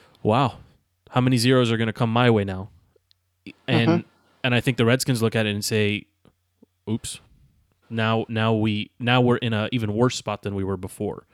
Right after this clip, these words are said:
Speaker 1: because the, the awkward dance they were doing, eh, to your point, Steve, the awkward dance they were doing, offering, offering him well below what market value is for his services, that playbook is now gone. Because if Derek Carr is worth a hundred twenty-five million over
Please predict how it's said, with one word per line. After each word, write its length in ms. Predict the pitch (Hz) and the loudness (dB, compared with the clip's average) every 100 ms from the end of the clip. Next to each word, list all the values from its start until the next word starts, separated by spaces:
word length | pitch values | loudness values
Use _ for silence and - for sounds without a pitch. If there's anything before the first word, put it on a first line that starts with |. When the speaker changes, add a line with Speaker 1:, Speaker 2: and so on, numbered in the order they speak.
| _ _ _ _ _ | _ _ _ _ _
Speaker 1:
because 360 | 120 - 123 107 | -6 0 0 0
the, 300 | 113 107 - _ _ - | 0 0 -4 _ _ -4
the 140 | 123 | 0
awkward 400 | 135 147 - 147 | 4 4 6 2
dance 260 | 123 135 139 | 4 2 2
they 100 | 123 | 0
were 100 | 110 | 0
doing, 400 | 104 120 139 151 - | 0 0 0 -2 -8
eh, 140 | 120 104 - | -12 -12 -10
to 100 | - | -2
your 100 | 120 | 0
point, 300 | 123 135 120 | 0 0 -2
Steve, 340 | - 113 101 95 | -4 -4 -4 -2
the 100 | 107 | 0
awkward 340 | 127 - 151 | 0 0 0
dance 220 | 135 135 | 0 0
they 100 | 131 | 0
were 120 | 120 | 0
doing, 280 | 110 117 107 | 2 2 0
offering, 480 | 104 113 123 117 117 - - | 2 0 2 -2 -2 -6 2
offering 360 | 131 - 131 | 2 2 -2
him 280 | 107 107 101 | -2 -4 -6
well 320 | 104 110 135 147 | -4 2 4 4
below 360 | 123 127 123 | 4 6 6
what 180 | 117 107 | 6 2
market 320 | 107 113 - | 0 -4 -4
value 300 | 104 110 107 | -2 -2 0
is 100 | 101 | -2
for 140 | - 98 | -6 -6
his 140 | 110 | -6
services, 540 | - 110 123 - 180 185 _ _ _ - | -4 -6 -6 -6 -6 -8 _ _ _ -4
that 220 | 127 - | -4 -2
playbook 340 | 127 131 117 110 | 2 4 4 0
is 120 | 98 | -6
now 180 | 92 87 | -8 -8
gone. 440 | 107 104 90 90 _ _ _ _ _ - | -4 -4 -6 -12 _ _ _ _ _ -8
Because 300 | 110 117 107 | 0 0 0
if 180 | 104 | -4
Derek 300 | 107 131 143 | 0 2 2
Carr 320 | - 135 120 - | 2 2 2 2
is 160 | 104 | -4
worth 180 | 107 98 | -4 -6
a 20 | |
hundred 340 | - 120 117 113 | -4 -4 -4 -6
twenty-five 420 | 117 113 117 104 | -4 -4 -4 -4
million 280 | 107 107 101 | -2 -4 -4
over 320 | 92 95 95 | -6 -6 -10